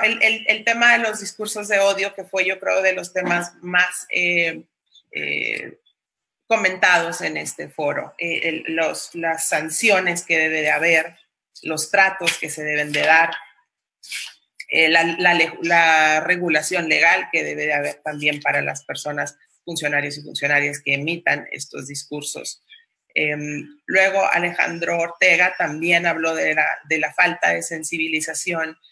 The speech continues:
eh, pero igual el, esa sensibilización desde el núcleo familiar, desde el núcleo social, pero también dentro del colectivo.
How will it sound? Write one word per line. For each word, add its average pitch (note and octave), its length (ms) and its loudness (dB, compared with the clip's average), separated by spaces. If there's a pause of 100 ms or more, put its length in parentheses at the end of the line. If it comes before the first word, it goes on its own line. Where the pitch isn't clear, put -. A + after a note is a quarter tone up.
(260)
eh, D#3 300 2
pero E3+ 140 2
igual F3 420 2
el, F3 120 -4
esa G3+ 260 -2
sensibilización F3 1080 -4 (200)
desde D#3+ 320 2
el D#3+ 100 -4
núcleo F#3 300 -6
familiar, F3 600 2
desde D#3 220 -6
el E3+ 120 -8
núcleo F3 400 -4
social, F3+ 500 2 (300)
pero E3 220 0
también F3 400 2
dentro F3 360 -4
del D3+ 240 0
colectivo. C#3+ 800 -4